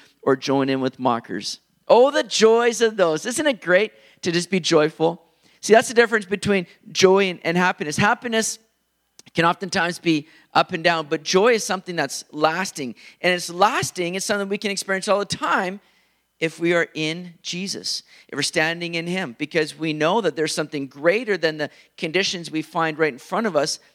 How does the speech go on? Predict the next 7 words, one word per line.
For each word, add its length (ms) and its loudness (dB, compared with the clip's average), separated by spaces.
that 300 0
leads 280 -2
us 180 -4
on 400 0
in 160 -6
that 240 -4
joy. 500 -4